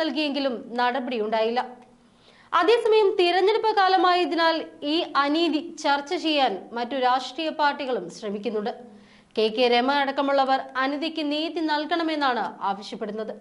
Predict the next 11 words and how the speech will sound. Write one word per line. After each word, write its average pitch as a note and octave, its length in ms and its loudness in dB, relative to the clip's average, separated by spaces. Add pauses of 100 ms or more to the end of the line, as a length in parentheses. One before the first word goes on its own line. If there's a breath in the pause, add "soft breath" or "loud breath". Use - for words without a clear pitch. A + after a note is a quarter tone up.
(760 soft breath)
ഹൈക്കോടതിയെ G#4 800 4
വകവയ്ക്കാതെ F4+ 600 0 (160)
പിണറായി E4+ 460 0 (100)
സർക്കാർ E4+ 320 2 (220)
ഇത്തരം D4+ 300 -4 (100)
ധിക്കാരം F4+ 600 0
നിറഞ്ഞ D#4+ 240 -2 (100)
നടപടികളുമായി D#4 720 -2 (100)
മുന്നോട്ടു D4+ 420 -2
പോകുന്നത് D4 460 2 (600 loud breath)
സമൂഹത്തിൽ C4 540 0